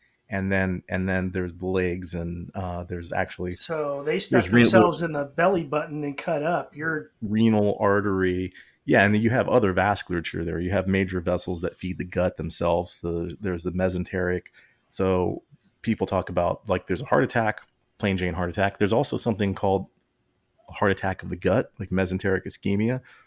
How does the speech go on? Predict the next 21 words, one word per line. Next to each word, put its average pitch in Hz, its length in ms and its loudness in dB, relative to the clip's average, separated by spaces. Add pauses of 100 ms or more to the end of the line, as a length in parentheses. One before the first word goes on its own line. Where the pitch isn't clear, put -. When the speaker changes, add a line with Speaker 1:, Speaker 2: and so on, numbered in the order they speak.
(160)
Speaker 1:
So - 120 -6
that's 98 260 4
where 101 100 2
you 98 160 2
get 92 320 0
the 92 80 -4
clot. - 400 -4
That's 87 200 -6
where 92 80 -2
you 87 100 -4
get 87 260 -4
the, 85 220 -6 (200)
the 90 140 -2
heart 92 200 -2
attack. 90 320 -6
So 90 180 -4
the 90 140 -4
mesenteric 98 640 0
vasculature 90 680 -4 (800)
basically 110 420 4
feeds 95 560 0